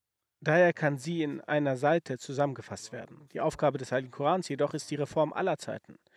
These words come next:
Die Aufgabe des heiligen Korans ist, den Menschen von der Wildheit zum Menschen zu machen, von der menschlichen Verhaltensweise in einer, in einen zivilisierten Menschen zu machen,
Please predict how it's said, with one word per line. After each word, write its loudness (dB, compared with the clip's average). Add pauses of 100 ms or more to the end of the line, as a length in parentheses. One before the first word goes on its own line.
(320)
Die 6
Aufgabe 4
des -4
heiligen 2
Korans 2
ist, -8
den 2
Menschen 0 (760)
von 2
der 4
Wildheit 4
zum -4
Menschen -4 (320)
zu -10
machen, -8 (680)
von 2
der 8
menschlichen 2
Verhaltensweise -2 (140)
in -2
einer, -2
in -4
einen -6 (100)
zivilisierten -2
Menschen 0
zu -10
machen, -14